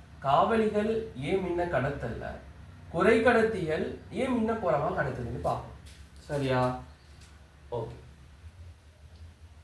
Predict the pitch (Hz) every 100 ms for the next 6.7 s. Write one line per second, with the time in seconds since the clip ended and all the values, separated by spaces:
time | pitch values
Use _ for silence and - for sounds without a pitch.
0 | - - - - - - - - - -
1 | - - - - - - - - - -
2 | - - - - - - - - - -
3 | - - 147 185 202 247 220 208 170 123
4 | - - - 277 - - - - - -
5 | - - - - - - 143 170 185 220
6 | 214 208 185 165 156 202